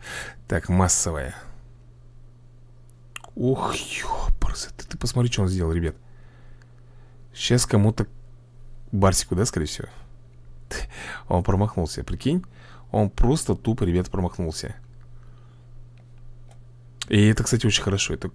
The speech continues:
круто, это нам повезло просто-напросто. Так, слушай, ну сейчас. А, у ему не хватит, да?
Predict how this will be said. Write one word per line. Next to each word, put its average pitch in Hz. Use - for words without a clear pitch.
круто, 113
это 87
нам 95
повезло 95
просто-напросто. -
Так, 90
слушай, 104
ну 92
сейчас. -
А, 85
у 80
ему 98
не 107
хватит, 76
да? 110